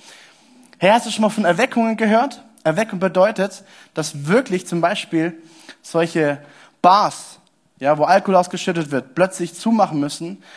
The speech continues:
weil keiner mehr Alkohol trinken will, weil alle in den Gottesdienst rennen. Hey, solche Momente gibt's in dieser Geschichte. Auch heute noch. Weltweit passieren solche Dinge. Total verrückt.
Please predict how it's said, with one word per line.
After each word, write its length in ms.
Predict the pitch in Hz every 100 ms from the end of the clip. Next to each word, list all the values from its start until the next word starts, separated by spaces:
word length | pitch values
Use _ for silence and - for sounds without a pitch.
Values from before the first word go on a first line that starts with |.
| -
weil 120 | 156
keiner 260 | 156 190 185
mehr 160 | 185
Alkohol 280 | 196 226 190
trinken 300 | 170 165 147
will, 180 | 147 160
weil 100 | 156
alle 180 | 175 180
in 60 |
den 80 | 160
Gottesdienst 460 | 160 226 - 143 -
rennen. 200 | 113 104 _ _ _ _ _ _ _ _ _ _ _ _ _ _ _ _ _
Hey, 180 | 214 233
solche 360 | 190 226 233
Momente 440 | 214 208 247 240 208
gibt's 280 | 302 320
in 80 | 202
dieser 200 | 202 196
Geschichte. 480 | 180 175 165 - 123 - _ _ _ _ _ _ _ _ _
Auch 240 | - 160 156
heute 280 | 220 302 247
noch. 320 | 151 - - _ _ _ -
Weltweit 500 | 180 233 196 254 269
passieren 360 | 202 190 233
solche 280 | 214 220 214
Dinge. 280 | 202 262 135 - - -
Total 320 | 190 - 285
verrückt. 480 | 269 262 294 -